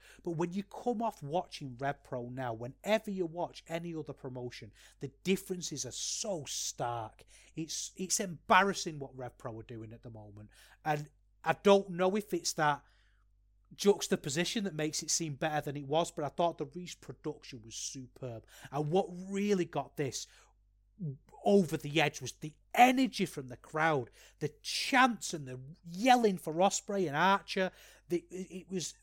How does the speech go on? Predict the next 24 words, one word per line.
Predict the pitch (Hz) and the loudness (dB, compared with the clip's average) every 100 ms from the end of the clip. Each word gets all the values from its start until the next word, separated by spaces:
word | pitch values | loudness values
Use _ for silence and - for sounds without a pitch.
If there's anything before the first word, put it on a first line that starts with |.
| - 180 | -14 -8
a | |
very | 165 226 214 202 | -4 0 0 0
real | 196 196 240 233 202 | -4 -2 0 2 2
reactive | 135 147 165 196 - - 151 | 0 4 4 4 -2 -6 -6
crowd, | - - 170 170 143 135 | -12 -2 2 4 2 -2
and | 123 | -8
it, | 131 151 156 - | -8 -12 -12 -8
it | 175 - | -10 -6
elevated | 190 208 240 208 190 - 151 | -2 0 0 -2 -4 -4 -8
everything | 165 - 175 | -8 -10 -12
that | 156 | -10
we | 147 151 | -12 -10
were | 151 | -10
seeing | - 170 165 | -8 -10 -10
to | 143 | -12
a | 120 | -10
different | 135 - 135 127 | -10 -10 -14 -6
level. | 143 120 95 _ _ _ _ _ _ _ _ _ _ _ _ _ _ _ _ | -6 -6 -14 _ _ _ _ _ _ _ _ _ _ _ _ _ _ _ _
I | 220 | 4
mean, | 247 233 | 6 6
this | 285 - | 4 6
match | 214 - | 4 4
was | - | -6
great. | 180 151 | 2 2